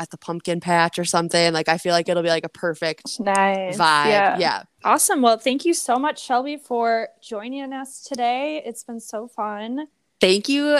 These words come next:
Speaker 1: so much for having me, Taylor and Maddie. I love you both so much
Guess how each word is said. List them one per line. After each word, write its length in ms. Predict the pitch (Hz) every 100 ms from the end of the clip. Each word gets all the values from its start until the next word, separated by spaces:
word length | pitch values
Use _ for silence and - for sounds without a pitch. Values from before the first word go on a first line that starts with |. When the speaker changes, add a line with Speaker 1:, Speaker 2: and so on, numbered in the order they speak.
| 254
Speaker 1:
so 320 | - 233 226
much 180 | 247 254
for 100 | 262
having 440 | 240 226 240 247
me, 380 | 247 247 240 233
Taylor 380 | - 196 208 226
and 80 | 220
Maddie. 360 | 214 220 220
I 380 | 208 160 165 165 -
love 220 | 190 202
you 60 | 247
both 240 | 240 240
so 240 | - 233 226
much 480 | 214 214 214 -